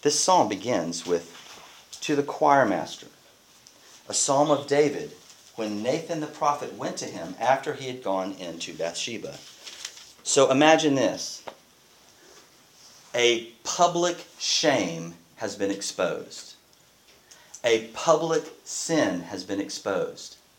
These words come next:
And the response you have, what's the natural response here? "I'm going to Philistia. You know, I, I'm getting out of here. I'm doing something." His response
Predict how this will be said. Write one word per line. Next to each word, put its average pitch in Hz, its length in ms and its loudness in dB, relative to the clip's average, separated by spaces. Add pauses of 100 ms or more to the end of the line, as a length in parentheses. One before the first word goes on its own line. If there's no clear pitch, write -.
(2250)
And 131 160 2
the 120 60 2
response 190 720 4
you 139 80 -4
have, 127 360 2
what's 202 180 -2
the 233 80 -6
natural 180 320 -2
response 151 480 -2
here? 85 240 -10 (960)
"I'm 131 160 -8
going 104 200 -4
to - 60 -12 (220)
Philistia. - 520 -10 (880)
You 90 80 -14
know, 80 220 -12 (400)
I, 110 180 -4
I'm 127 120 -4
getting 98 180 -2
out 117 140 0
of - 100 -12
here. - 240 -16
I'm 110 80 -8
doing 131 160 0
something." 139 360 0 (1400)
His 269 220 4
response 110 840 4